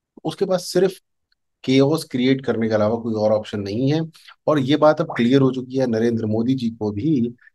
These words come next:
कि कांग्रेस और कांग्रेस के पीछे भी कोई एक बहुत बड़ा इकोसिस्टम है जो भारत देश में झूठ फैलाने का प्रयास करता रहता है।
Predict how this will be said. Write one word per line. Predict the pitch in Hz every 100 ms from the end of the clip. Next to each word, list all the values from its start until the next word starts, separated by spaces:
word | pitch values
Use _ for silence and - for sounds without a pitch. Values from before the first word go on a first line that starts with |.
| _
कि | 135 160 165 -
कांग्रेस | 107 113 135 151 156 -
और |
कांग्रेस | - 110 117 135
के | 139
पीछे | 113 107 117
भी | 123
कोई | 120 120 113
एक | 113
बहुत | - 117
बड़ा | 113 113 113 -
इकोसिस्टम | 170 165 180 143 120 117 104
है | 104 107 - _ _ -
जो | 95
भारत | 101 127
देश | 127 110 104 117
में | 113
झूठ | - 123 147
फैलाने | 127 113 110 110
का | 107
प्रयास | 107 101 101 -
करता | 95 92 101
रहता | 95 95
है। | 90